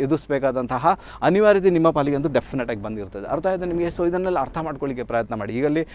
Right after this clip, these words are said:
ಟಾಯ್ಲೆಟ್ ಇದೆ, ಬಾತ್ರೂಮ್ ಇದೆ, ಬಾತ್ರೂಮ್ ಪರವಾಗಿಲ್ಲ ಅಂತ ಹೇಳ್ತೇನೆ, but ಟಾಯ್ಲೆಟ್ ತೊಂದರೆ ಕೊಡಬಲ್ಲದು, ಅಥವಾ ಟಾಯ್ಲೆಟ್ ಪಿಟ್ ಕೂಡ ಅಲ್ಲಿ ಸಮಸ್ಯೆಯನ್ನು ಕ್ರಿಯೇಟ್ ಮಾಡಬಲ್ಲದು. ಅದಕ್ಕೆ ಮಹಾವಾಸ್ತು ತಜ್ಞರ ಹತ್ರ ಕೆಲವೆಲ್ಲ ಟೆಕ್ನಿಕ್ಸ್ ಇರ್ತದೆ, ಆ ಟೆಕ್ನಿಕ್ಸನ್ನು ಫಾಲೋ ಮಾಡಿ ಅದನ್ನು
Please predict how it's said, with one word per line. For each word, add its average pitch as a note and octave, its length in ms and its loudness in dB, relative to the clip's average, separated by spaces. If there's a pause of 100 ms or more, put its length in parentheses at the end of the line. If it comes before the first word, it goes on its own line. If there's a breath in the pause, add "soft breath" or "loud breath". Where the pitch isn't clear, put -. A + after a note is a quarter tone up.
(220 loud breath)
ಟಾಯ್ಲೆಟ್ C3+ 340 4
ಇದೆ, D3 100 4 (120)
ಬಾತ್ರೂಮ್ D3 320 0
ಇದೆ, C#3+ 120 2 (200)
ಬಾತ್ರೂಮ್ F3+ 420 2
ಪರವಾಗಿಲ್ಲ F#3 500 6
ಅಂತ C#3 140 -2
ಹೇಳ್ತೇನೆ, C#3 220 0
but C3+ 160 -8
ಟಾಯ್ಲೆಟ್ E3+ 340 4 (100)
ತೊಂದರೆ D#3 260 2
ಕೊಡಬಲ್ಲದು, A#2+ 500 0 (360 loud breath)
ಅಥವಾ F3+ 180 4 (140)
ಟಾಯ್ಲೆಟ್ D#3+ 380 6
ಪಿಟ್ F#3+ 200 -2 (100)
ಕೂಡ G3+ 140 4
ಅಲ್ಲಿ F3+ 120 2 (100)
ಸಮಸ್ಯೆಯನ್ನು D#3+ 480 -2
ಕ್ರಿಯೇಟ್ D#3 360 2
ಮಾಡಬಲ್ಲದು. B2 480 0
ಅದಕ್ಕೆ F3+ 260 0 (120)
ಮಹಾವಾಸ್ತು E3+ 480 -2
ತಜ್ಞರ D#3 280 0
ಹತ್ರ D#3 220 -8
ಕೆಲವೆಲ್ಲ D3+ 360 2 (400 loud breath)
ಟೆಕ್ನಿಕ್ಸ್ G#3+ 420 0
ಇರ್ತದೆ, D#3+ 280 2
ಆ - 20 -4 (100)
ಟೆಕ್ನಿಕ್ಸನ್ನು D#3+ 560 -2
ಫಾಲೋ D3 300 4
ಮಾಡಿ D3+ 180 -2 (200)
ಅದನ್ನು C#3 240 0